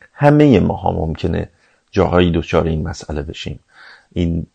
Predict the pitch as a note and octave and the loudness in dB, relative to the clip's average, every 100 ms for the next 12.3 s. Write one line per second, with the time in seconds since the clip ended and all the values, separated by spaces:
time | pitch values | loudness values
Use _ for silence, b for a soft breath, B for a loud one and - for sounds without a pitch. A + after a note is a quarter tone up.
0 | _ - - F2+ - - A#2+ A#2+ b b | _ -6 -2 -2 -2 2 2 0 b b
1 | b _ F2 F2 - A#2+ B2 G2+ E2+ E2 | b _ -2 -2 0 2 2 2 0 0
2 | E2+ F#2 F2 - - - - - - _ | 0 0 0 -4 -8 -12 -16 -20 -20 _
3 | - G#2+ A2 - A#2 A#2 G#2 F#2+ F#2 F2+ | -2 2 2 4 2 4 4 2 0 -2
4 | G2+ G2+ b b _ F2 E2+ F2 F#2 F2+ | -4 -4 b b _ 0 0 0 -2 -2
5 | F2+ E2+ E2+ E2 E2 F2+ F#2 F2 F2 E2 | -4 -4 -4 -4 -2 -2 0 0 -2 -2
6 | - _ _ _ - - D#2 - G2 G2+ | -6 _ _ _ -6 -4 -4 -2 2 4
7 | G2+ G2 G2 E2 E2+ - - - _ _ | 4 4 2 2 -2 -6 -12 -20 _ _
8 | A2+ A#2 A2+ G#2+ F#2 G2+ G2+ F2+ F#2+ G2+ | 0 4 6 6 4 2 0 0 2 2
9 | G2 F#2+ E2+ - D#2 F2 F2 E2+ E2 D#2 | 2 2 -2 -2 -4 -4 -4 -6 -6 -6
10 | E2+ E2+ - - D2+ E2 D#2+ D#2 - D#2+ | -4 -4 -6 -6 -4 -2 -2 -4 -4 -6
11 | D2+ - - - b b b b b - | -8 -8 -12 -20 b b b b b 2
12 | A2 A#2 A2+ | 6 6 4